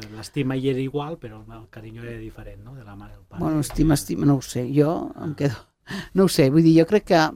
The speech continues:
Speaker 2: és molt important
Speaker 1: Mm.
Speaker 2: crear el vincle aquest de... i a més a més que els homes que creen vincle amb els fills, vull dir, eh, està demostrat que són menys violents després, vull dir, per exemple, diuen que les guerres,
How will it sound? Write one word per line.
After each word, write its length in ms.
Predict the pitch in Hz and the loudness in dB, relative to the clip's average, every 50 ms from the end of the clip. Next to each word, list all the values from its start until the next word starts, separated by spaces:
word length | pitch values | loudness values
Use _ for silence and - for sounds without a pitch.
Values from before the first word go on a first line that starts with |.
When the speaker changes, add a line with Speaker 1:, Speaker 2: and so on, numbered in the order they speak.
| - - - | -8 -8 -4
Speaker 2:
és 160 | 180 160 - | -4 -2 2
molt 140 | 196 185 185 | 4 6 6
important 540 | 180 151 147 131 - 131 123 131 135 135 - - - | 6 6 4 2 0 2 0 0 -2 -4 -6 -10 -14
Speaker 1:
Mm. 140 | - - - | -16 -6 0
Speaker 2:
crear 240 | - 147 143 135 143 | 4 4 6 6 6
el 80 | 147 | 6
vincle 480 | 147 160 165 170 165 - - 226 262 320 - _ _ _ - - - - _ _ _ - | 8 8 6 6 6 4 2 0 0 0 0 _ _ _ -20 -20 -20 -20 _ _ _ -6
aquest 340 | - 135 131 - 135 135 143 | -4 -4 0 0 0 0 0
de... 180 | 147 147 147 143 139 139 143 139 143 156 - - _ | 0 0 2 2 2 2 0 -2 -4 -4 -6 -6 _
i 100 | - 165 | 4 6
a 60 | 160 160 | 8 8
més 120 | 160 151 | 8 6
a 60 | 165 | 6
més 240 | 180 226 - - - _ _ _ - - - _ - - | 4 4 0 -4 -14 _ _ _ -8 -8 -8 _ -8 -2
que 80 | 165 | 0
els 180 | 147 135 - - | 0 0 2 2
homes 320 | 160 156 160 180 190 180 | 2 4 4 4 2 2
que 140 | - 196 165 | 0 -4 -2
creen 320 | - 185 180 170 170 165 160 | 2 4 6 6 6 6 6
vincle 320 | 165 180 185 180 196 190 | 6 4 4 2 0 0
amb 120 | 170 175 165 | 2 2 2
els 160 | 160 - - | 0 0 -2
fills, 400 | - 165 170 175 175 175 175 170 170 | 0 2 4 6 6 6 6 4 2
vull 140 | 160 151 151 | 0 2 4
dir, 220 | 160 151 151 160 - _ - - - - - - _ - | 4 4 4 4 0 _ -20 -20 -20 -20 -20 -20 _ 0
eh, 320 | - 165 151 147 139 139 147 - | 4 4 6 6 6 4 2 0
està 220 | 165 - 151 139 | 0 2 4 4
demostrat 500 | 147 160 175 165 - - 156 143 151 - | 6 6 4 4 2 2 2 2 2 0
que 320 | - - 180 180 175 160 143 | 0 2 4 4 4 4 2
són 160 | - - 151 | 2 4 6
menys 280 | 156 151 151 156 143 156 | 6 8 6 6 6 6
violents 520 | 170 156 151 151 156 160 151 151 165 160 | 6 6 8 8 6 6 4 2 0 -2
després, 600 | 156 143 - - - 165 170 160 160 160 165 160 147 | -4 -6 -8 -6 -6 -2 0 2 2 2 0 -2 -2
vull 100 | 143 135 | -2 -2
dir, 420 | 143 139 135 135 139 143 143 143 - | 0 0 0 2 2 0 0 -2 -4
per 80 | - 151 | -4 0
exemple, 320 | 151 156 143 147 160 160 156 151 | 2 4 4 4 4 2 2 2
diuen 300 | 151 156 147 156 151 156 | 4 4 4 4 4 2
que 100 | - 160 | 2 2
les 160 | 156 147 143 | 2 2 2
guerres, 540 | 139 139 139 143 156 180 - - - - | 4 2 2 2 2 -2 -4 -4 -6 -10